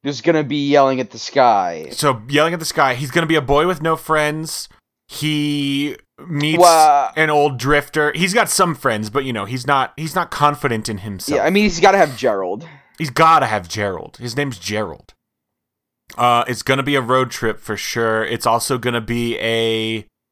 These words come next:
Speaker 2: uh, gains brief employment while on vacation with his family and becomes confident. Let me look up, let me look up. Oh God, Frank.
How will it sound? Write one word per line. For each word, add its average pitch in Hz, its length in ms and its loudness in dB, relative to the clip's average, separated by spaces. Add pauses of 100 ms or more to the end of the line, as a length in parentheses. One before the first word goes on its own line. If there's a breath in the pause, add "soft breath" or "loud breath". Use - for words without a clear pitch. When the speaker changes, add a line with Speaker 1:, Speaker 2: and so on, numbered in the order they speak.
(240)
Speaker 2:
uh, 117 360 2
gains 135 500 -4
brief 135 360 0
employment 127 880 -4 (140)
while 120 640 2
on 123 260 2
vacation 120 480 -4
with 120 120 -4
his 113 160 -10
family 120 640 -2
and 107 380 -6
becomes 110 340 -8
confident. 101 760 -6 (460)
Let 127 100 -2
me 165 80 -4
look 170 220 -4
up, 131 200 0 (920)
let 147 160 -6
me 349 80 -6
look 262 240 -6
up. 139 280 0 (1000 soft breath)
Oh 131 160 2
God, 117 540 2
Frank. 107 640 -6